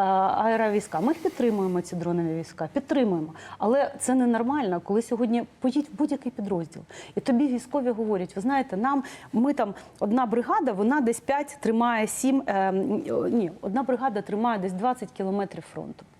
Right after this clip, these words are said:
От одна бригада в цьому пеклі тримає двадцять кілометрів фронту. Їй для того, аби більш-менш триматися на плаву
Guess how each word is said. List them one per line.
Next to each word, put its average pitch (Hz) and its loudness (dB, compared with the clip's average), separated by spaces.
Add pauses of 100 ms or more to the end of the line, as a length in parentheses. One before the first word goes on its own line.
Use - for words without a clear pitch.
(120)
От - -2
одна 226 4
бригада 220 0
в 170 -4
цьому 202 0 (300)
пеклі 294 0
тримає 220 0
двадцять 226 0
кілометрів 196 -2
фронту. 156 -6 (300)
Їй 277 2
для 247 2
того, 262 2
аби 220 2 (540)
більш-менш 220 0 (380)
триматися 262 2
на 220 4
плаву 247 0